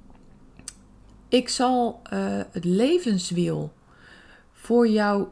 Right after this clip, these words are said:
downloadable maken, zodat je hem kunt invullen. En ook kunt kijken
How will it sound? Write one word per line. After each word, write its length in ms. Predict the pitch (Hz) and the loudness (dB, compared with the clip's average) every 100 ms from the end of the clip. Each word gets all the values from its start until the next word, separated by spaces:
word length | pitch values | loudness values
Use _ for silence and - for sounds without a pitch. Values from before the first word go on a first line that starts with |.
| - | -8
downloadable 960 | 165 202 214 208 196 226 269 202 175 160 | -2 2 4 4 4 4 4 2 0 -2
maken, 500 | 156 156 160 240 440 - _ _ _ - - - | -2 -4 -6 -8 -8 -12 _ _ _ -20 -20 -20
zodat 440 | - 233 240 247 240 | 0 2 4 4 2
je 60 | |
hem 80 | 220 | -2
kunt 220 | 214 196 | 0 0
invullen. 520 | 220 214 190 156 160 - - _ _ _ - - - - _ | 0 -4 -4 -8 -10 -14 -20 _ _ _ -20 -20 -20 -20 _
En 480 | - 214 208 208 185 - | -2 0 2 0 -2 -2
ook 240 | 226 254 262 | 2 2 2
kunt 240 | 247 214 | 0 0
kijken 600 | 233 226 220 214 202 190 | -2 -2 -2 -2 -4 -4